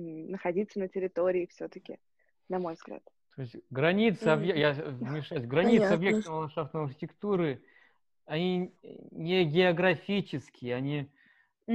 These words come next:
Speaker 2: и
Speaker 1: Мгм.
Speaker 2: географические какие-то ментальные, они проходят
Speaker 1: Да.
Speaker 2: прям по той самой бабушке идёт граница, за
Speaker 1: Точно.
Speaker 2: парк или против, прям через бабушку, через дедушку, через меня и тебя.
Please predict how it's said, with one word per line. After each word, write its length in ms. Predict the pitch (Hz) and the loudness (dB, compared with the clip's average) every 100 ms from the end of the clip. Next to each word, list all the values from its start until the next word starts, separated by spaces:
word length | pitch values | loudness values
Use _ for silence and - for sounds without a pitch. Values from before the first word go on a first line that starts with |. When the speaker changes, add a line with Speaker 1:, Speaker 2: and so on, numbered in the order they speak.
| 226 202 | 0 4
Speaker 2:
и 200 | 262 220 | 4 6
Speaker 1:
Мгм. 20 | |
Speaker 2:
географические 840 | 170 165 160 151 170 143 - 160 | 6 6 4 2 -4 -6 -8 -6
какие-то 440 | 165 147 170 151 160 | -4 -2 -4 -2 -2
ментальные, 680 | 165 156 - 147 127 117 | -2 -2 4 4 4 2
они 200 | 127 156 160 | 0 -2 -2
проходят 480 | 156 143 180 156 202 | -2 -2 0 4 4
Speaker 1:
Да. 20 | |
Speaker 2:
прям 260 | 170 147 - _ - | 2 -4 -12 _ -6
по 100 | 151 | -4
той 160 | 160 165 | -2 0
самой 300 | 170 165 160 | 0 2 2
бабушке 560 | 143 165 127 127 - 123 | 6 6 6 0 -4 -4
идёт 160 | 123 | -2
граница, 680 | 117 135 139 123 - - 110 | 0 0 0 -4 -8 -12 -10
за 380 | 104 160 156 147 | 0 2 4 4
Speaker 1:
Точно. 460 | 214 208 - - | 4 2 -2 -12
Speaker 2:
парк 280 | - 135 254 285 | -4 -4 -2 -2
или 120 | 135 | -2
против, 280 | 254 - - - | 0 -2 -2 -8
прям 180 | 165 165 | -6 -4
через 260 | 160 151 | -2 -2
бабушку, 600 | 120 156 165 151 131 - 135 | 2 4 6 4 -2 -6 -8
через 320 | 151 156 123 | -4 -4 -2
дедушку, 480 | 123 180 156 - 120 | 2 2 2 -4 -10
через 260 | - 160 | -4 -2
меня 380 | 151 160 170 175 | 0 0 4 4
и 120 | 160 | 4
тебя. 560 | 135 151 151 143 110 98 | -2 -6 0 0 0 -6